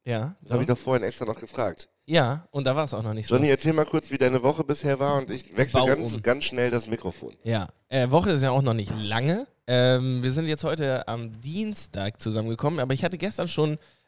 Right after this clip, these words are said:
Speaker 1: äh, einen schönen Tag mit dir tatsächlich. Ähm, denn wir haben wieder mal Werbung in eigener Sache, ähm, für unseren Auftritt, ähm, für das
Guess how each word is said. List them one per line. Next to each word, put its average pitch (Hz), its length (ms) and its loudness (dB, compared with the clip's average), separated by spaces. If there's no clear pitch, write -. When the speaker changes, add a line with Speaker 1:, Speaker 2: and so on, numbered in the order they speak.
Speaker 1:
äh, 131 320 4
einen 127 240 -2
schönen 240 260 0
Tag 208 160 -4
mit 160 220 -2
dir 233 180 -2
tatsächlich. 107 640 -6
Ähm, 123 720 0
denn 127 160 2
wir 165 160 2
haben 139 160 0
wieder 170 200 2
mal 165 460 -2
Werbung 117 380 -4
in 110 80 -4
eigener 123 480 -2
Sache, 165 340 2
ähm, 127 480 2
für 123 720 0
unseren 123 580 -2
Auftritt, - 720 -4
ähm, 113 380 -2
für - 140 -4
das 110 320 -4